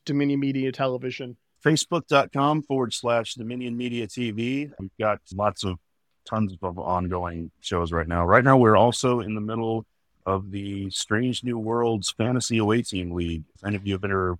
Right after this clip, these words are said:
Speaker 2: familiar with fantasy football, uh, what we do is we, you, you, you draft a team of Star Trek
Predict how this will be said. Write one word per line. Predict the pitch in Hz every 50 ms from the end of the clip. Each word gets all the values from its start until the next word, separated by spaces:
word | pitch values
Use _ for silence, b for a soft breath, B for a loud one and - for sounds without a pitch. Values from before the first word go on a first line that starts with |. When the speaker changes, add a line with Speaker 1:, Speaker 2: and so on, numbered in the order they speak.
| _ _ -
Speaker 2:
familiar | 107 104 101 98 95 95 92
with | 90 90 82 - _ _ _ _ _ _ _ _ _ _ -
fantasy | 110 104 107 101 - 101 90 -
football, | - 113 - - 98 95 92 92 90 90 87 82 -
uh, | 82 87 85 85 82 78
what | 82 87 87 76
we | 95 85
do | 95 92 92 90
is | 90 87 85 80 -
we, | 95 92 92 90 90 85 76 _ _ _ _ -
you, | 95 95 90
you, | 90 90 85 85 90 90 90 85
you | 92 95 90
draft | 87 95 95 101 101 101 - -
a | -
team | - - 110 104 101 98 98 95 92 90 85 _ - -
of | 90 87 85 85 82 82 82 _ _ _ _ _ _ _ _ _ _ _ _ -
Star | - - 113 104 98
Trek | 87 - - 92 90 82